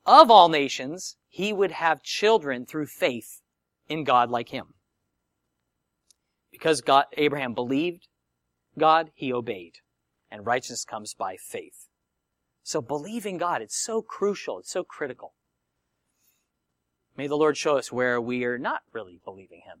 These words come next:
or we're not believing him at all. And like Abraham, where we could analyze and go, "Well, hold on a second. You said I can be a father of many nations, but I don't even have a son." And he asked that question. But when he was told to go sacrifice his son, it, he,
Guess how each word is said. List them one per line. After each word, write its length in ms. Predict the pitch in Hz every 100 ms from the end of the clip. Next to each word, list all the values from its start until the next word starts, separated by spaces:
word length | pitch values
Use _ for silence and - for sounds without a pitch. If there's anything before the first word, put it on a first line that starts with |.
| _
or 160 | 135 123
we're 220 | 123 117
not 280 | 107 175 110
believing 380 | 135 131 113 110
him 200 | 107 101
at 80 | 104
all. 260 | 101 - _ _ _ _ _ _ _ _ _ _ - _
And 120 | 127
like 200 | 143 160 143
Abraham, 440 | 151 131 117 107
where 120 | 110
we 140 | 131 156
could 240 | 127 - _
analyze 460 | 131 135 127 123 117
and 80 | 104
go, 100 | 101
"Well, 140 | 113
hold 240 | 123 120
on 80 | 113
a 40 | 101
second. 300 | 107 95 95 _ _ _ -
You 140 | 110
said 180 | - 135
I 80 | 127
can 80 | 120
be 200 | 117 113
a 40 | - _ _ _
father 360 | - 151 143
of 80 | 123
many 220 | 135 131
nations, 480 | 123 139 - 104 101
but 200 | 120 107 _ _ _ 143
I 60 |
don't 100 | 160
even 140 | 135 117
have 100 | 110
a 60 |
son." 240 | - 123 - _ _ _ _ _ _ _
And 100 | 110
he 80 | 156
asked 200 | 185 -
that 120 | 98
question. 360 | - 87 - - _ _ _ _ _ _ _ _ _ _ _ _ _ _
But 80 | 117
when 140 | 131
he 80 | 143
was 180 | 135 -
told 220 | 160 160
to 40 | 127
go 120 | 123
sacrifice 560 | 196 214 175 127 113
his 120 | 123 -
son, 220 | 117 113
it, 140 | 113
he, 180 | 110 113